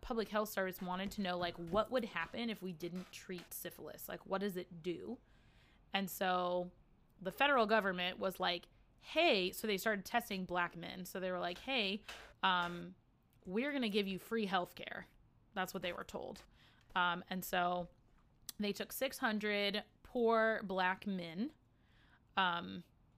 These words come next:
and some of them had syphilis, and then some of them were controls. And they were told it was a six-month, they were like,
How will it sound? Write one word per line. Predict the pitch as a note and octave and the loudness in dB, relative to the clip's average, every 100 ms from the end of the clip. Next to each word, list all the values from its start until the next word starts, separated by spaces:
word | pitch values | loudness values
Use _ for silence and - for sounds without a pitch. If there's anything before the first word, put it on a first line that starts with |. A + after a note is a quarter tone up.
| _ _ _ _ _ - - _ _ _ | _ _ _ _ _ -20 -20 _ _ _
and | G3+ F#3+ F#3+ F#3+ F#3 - - _ _ _ _ _ - _ _ _ _ _ _ _ - _ _ _ _ - | 0 0 0 -2 -6 -10 -16 _ _ _ _ _ -20 _ _ _ _ _ _ _ -20 _ _ _ _ -10
some | - D4+ | 2 6
of | D#4 | 6
them | C4 C#4 | 4 2
had | C4 | 2
syphilis, | - G3+ F#3+ G#3+ - - | 0 -2 0 -2 -4 -6
and | F#3 F3+ | -4 -2
then | F3+ F3 - _ _ | -4 -6 -10 _ _
some | - A3 G#3 | 0 2 4
of | |
them | F#3+ F#3 | 2 -2
were | F#3 | -4
controls. | G3 F3 F3+ F#3 C4 - - - - - - - | -6 -6 -4 -2 -4 -8 -16 -20 -20 -20 -8 0
And | G3 F#3 F#3 - - - _ - | 2 2 -4 -10 -16 -20 _ -14
they | F#3+ G3+ | -2 0
were | G3 G3 | 0 0
told | - D#4 C#4+ | 2 4 4
it | A3+ | 4
was | G3 | 2
a | F3+ | -2
six-month, | - B3+ B3 G#3+ A3 - | -2 -2 0 -2 -2 0
they | |
were | G3+ | 0
like, | G3 F#3 | 2 0